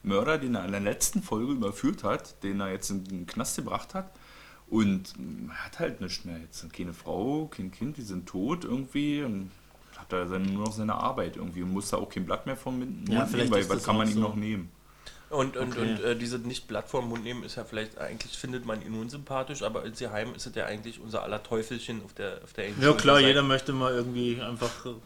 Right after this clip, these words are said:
Speaker 2: sagen können, was er denkt und den Leuten, und
Speaker 3: Man
Speaker 2: halt
Speaker 3: so
Speaker 2: auch den Leuten eigentlich meistens verbal über sein. Er ist ja schon immer so
Speaker 3: Ja.
Speaker 2: den Leuten voraus oder kommen wenig an. Also seine, seine Kollegin da, die ihn quasi eins unter ihm nur ist.
Speaker 3: Ja.
Speaker 1: Eigentlich sind fast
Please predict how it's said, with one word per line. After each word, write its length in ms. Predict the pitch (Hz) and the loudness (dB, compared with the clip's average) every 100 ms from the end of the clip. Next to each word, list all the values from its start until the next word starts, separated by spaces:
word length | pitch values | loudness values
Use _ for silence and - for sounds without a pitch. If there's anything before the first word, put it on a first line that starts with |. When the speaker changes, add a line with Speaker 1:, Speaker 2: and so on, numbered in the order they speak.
| - | -16
Speaker 2:
sagen 320 | - 123 113 | -2 2 2
können, 240 | 117 120 113 | 0 -2 -2
was 160 | 113 | -2
er 120 | 113 107 | -2 -2
denkt 380 | 110 113 117 | -2 -2 -6
und 240 | 110 110 - | -8 -8 -8
den 120 | 110 | -6
Leuten, 360 | 107 110 110 110 | -4 -4 -4 -4
und 120 | - 120 | -2 6
Speaker 3:
Man 100 | 117 | 8
Speaker 2:
halt 80 | |
Speaker 3:
so 60 | 127 | 8
Speaker 2:
auch 160 | 131 139 | 8 8
den 140 | 131 | 6
Leuten 280 | 127 127 135 | 6 4 2
eigentlich 300 | 120 131 120 | -2 -2 0
meistens 400 | 120 127 123 120 | 0 0 -2 2
verbal 380 | 117 117 120 117 | 2 4 2 2
über 280 | 156 135 | 0 0
sein. 300 | 110 104 101 | 2 0 0
Er 120 | 104 107 | -2 -4
ist 100 | 123 | -2
ja 100 | 123 | -4
schon 220 | 131 131 | -4 -6
immer 240 | 147 143 | -6 -6
so 260 | 139 135 135 - - | -6 -6 -8 -12 -8
Speaker 3:
Ja. 160 | 123 120 - - | -4 -4 -6 -4
Speaker 2:
den 140 | 120 | 2
Leuten 260 | 120 123 120 | 2 0 -4
voraus 540 | 127 107 113 127 - | -4 -2 -2 -2 -6
oder 240 | 104 104 - - | -8 -8 -10 -12
kommen 260 | 117 120 117 | -6 -2 0
wenig 260 | 120 98 | -2 0
an. 200 | 113 113 | 0 0
Also 180 | 98 107 | -2 0
seine, 360 | 107 113 113 107 | 4 4 4 4
seine 260 | 110 113 | 2 0
Kollegin 580 | 107 - 113 117 139 156 | -2 -4 0 0 0 -2
da, 140 | 156 156 | -2 -4
die 300 | 143 123 123 | -6 -6 -6
ihn 240 | 120 120 - - - | -8 -10 -14 -20 -6
quasi 260 | 120 117 | -4 -4
eins 280 | 113 120 127 | -4 -4 -6
unter 240 | 127 135 156 | -8 -6 -4
ihm 200 | 143 156 | -4 -4
nur 180 | 156 160 | -2 -2
ist. 360 | 165 - - 208 | -4 -8 -10 0
Speaker 3:
Ja. 160 | 143 139 - - - | 0 0 -4 -18 -14
Speaker 1:
Eigentlich 440 | - 139 160 156 | -6 -4 -2 -2
sind 200 | - 117 | 2 0
fast 480 | 113 - 107 - - | 0 -2 0 0 -4